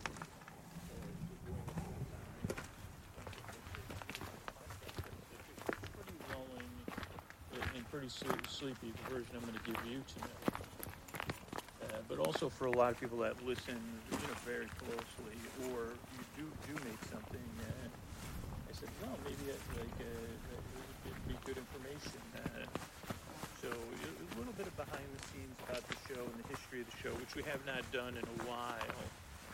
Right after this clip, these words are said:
And, uh, I don't know, I thought it'd be fun. Uh, and plus, it's like I put a lot, like, the other thing is I put a lot of work into this. Uh,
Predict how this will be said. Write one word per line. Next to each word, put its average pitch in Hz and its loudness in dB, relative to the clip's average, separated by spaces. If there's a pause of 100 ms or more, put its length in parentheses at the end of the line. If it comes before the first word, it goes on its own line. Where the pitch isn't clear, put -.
(1200)
And, 110 4
uh, 110 0
I - 0
don't 233 4
know, 120 6
I 123 4
thought 139 4
it'd 127 0
be 123 2
fun. 127 2
Uh, 113 0
and 117 0
plus, 139 0
it's 127 -4
like 120 2
I 113 0
put 135 2
a 120 0
lot, 123 6
like, 120 0
the 131 2
other 117 2
thing 127 0
is 110 -4
I 123 -2
put 123 0
a - 2
lot 123 6
of 117 0
work 120 0
into 117 -2
this. 113 -2
Uh, - 0